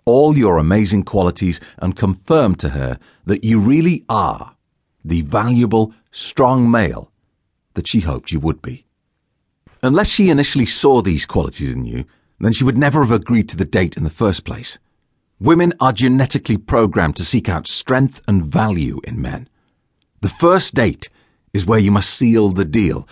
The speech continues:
and not fail the many tests your date is going to throw at you over this first hour of your relationship. Being powerfully confident on a first date means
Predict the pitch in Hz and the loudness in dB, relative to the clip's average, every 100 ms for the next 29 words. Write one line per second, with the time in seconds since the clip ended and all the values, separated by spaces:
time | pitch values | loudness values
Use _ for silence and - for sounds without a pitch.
0 | - - _ _ 101 110 143 - 147 131 | -20 -20 _ _ 0 2 0 -4 0 2
1 | 123 110 101 117 113 - 127 95 - 90 | 4 4 4 4 2 -2 -6 -6 -4 -2
2 | 80 87 104 90 - 80 92 85 80 - | -2 0 -2 -4 -10 -4 0 0 -2 -4
3 | 117 98 69 58 - _ _ _ 76 78 | 0 0 -2 -10 -14 _ _ _ -2 0
4 | 80 - - 107 87 - - 110 82 58 | -2 -4 0 0 0 -4 -6 -4 -4 -6
5 | - 67 62 67 92 87 78 - - - | -10 -8 -6 -2 -2 -2 -6 -10 -16 -20
6 | _ _ _ _ _ _ _ _ _ _ | _ _ _ _ _ _ _ _ _ _
7 | _ - 147 156 147 117 _ _ _ _ | _ -2 4 4 4 -2 _ _ _ _
8 | - 151 139 110 - 107 - 123 117 80 | -6 0 2 0 0 -2 0 -2 -2 -4
9 | 60 - _ - 71 104 85 - 113 90 | -6 -12 _ -8 -2 0 -2 0 0 0
10 | - 92 113 71 110 - | 0 0 2 0 -6 -16